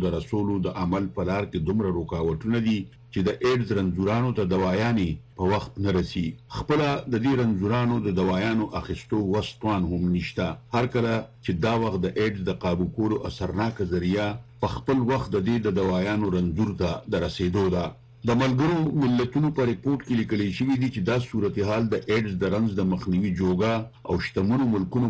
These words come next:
باندې لازمه کوي چې د ایډز د مخنیوي په لوري د شوو تازه کامیابو فایدې په دنیا کې د ایډز لکونو رنځورانو ته ورسوي. د نیوز اخبار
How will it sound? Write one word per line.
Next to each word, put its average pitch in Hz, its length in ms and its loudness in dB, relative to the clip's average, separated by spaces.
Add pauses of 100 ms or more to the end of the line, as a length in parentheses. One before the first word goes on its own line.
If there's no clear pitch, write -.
باندې 95 300 2
لازمه 87 460 2
کوي 120 220 4 (240)
چې 107 140 -2
د - 20 4 (160)
ایډز 123 280 0
د 113 140 2
مخنیوي 98 480 0
په 104 140 2
لوري 120 280 2 (320)
د - 20 4 (160)
شوو 139 300 2 (100)
تازه 98 260 2 (100)
کامیابو 104 500 2 (120)
فایدې 92 440 4 (300)
په 107 60 0 (120)
دنیا 117 400 4
کې 127 160 0
د - 20 2 (160)
ایډز 117 240 2 (140)
لکونو 120 420 2
رنځورانو 98 540 2 (100)
ته 90 80 2 (460)
ورسوي. 95 440 0 (360)
د - 20 2 (140)
نیوز 180 280 4 (220)
اخبار 143 320 2